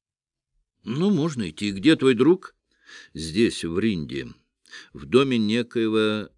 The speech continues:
Эрделя Эльфа". "У Эрделя?" скривила она губы, внимательно посмотрев на него. "Знаю, где это.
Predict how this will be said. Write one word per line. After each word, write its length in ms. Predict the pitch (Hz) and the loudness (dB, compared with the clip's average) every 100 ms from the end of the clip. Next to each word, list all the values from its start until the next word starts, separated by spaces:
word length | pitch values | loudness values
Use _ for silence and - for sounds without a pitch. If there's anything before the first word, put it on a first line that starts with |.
| _ | _
Эрделя 680 | 113 131 123 95 117 110 113 - | 2 2 0 -2 0 0 0 0
Эльфа". 500 | 113 90 - - - _ _ _ _ _ _ _ _ | 0 0 -6 -14 -14 _ _ _ _ _ _ _ _
"У 200 | 82 87 _ | -12 -12 _
Эрделя?" 1300 | 107 113 147 156 135 101 87 78 73 71 69 65 62 - _ _ _ | 0 2 2 -2 -6 -6 -4 -2 -4 -4 -6 -8 -10 -14 _ _ _
скривила 640 | - - - 92 82 82 82 | -18 -10 -4 -2 0 -2 -4
она 200 | 82 82 | -4 -8
губы, 360 | 71 131 139 139 - - - | -6 -4 -2 -4 -6 -20 -6
внимательно 640 | 92 110 107 107 - 101 | 0 2 4 2 0 -4
посмотрев 640 | 90 98 - 98 85 90 - | -2 -2 -2 -6 -2 -4 -4
на 80 | 82 | -8
него. 320 | 82 76 65 _ _ _ _ _ - | -8 -8 -12 _ _ _ _ _ -18
"Знаю, 880 | 110 131 131 107 107 107 107 107 107 | -16 -12 -8 -6 -6 -6 -6 -6 -6
где 260 | 90 85 87 | -6 -4 -2
это. 460 | 73 69 67 62 | -4 -6 -10 -10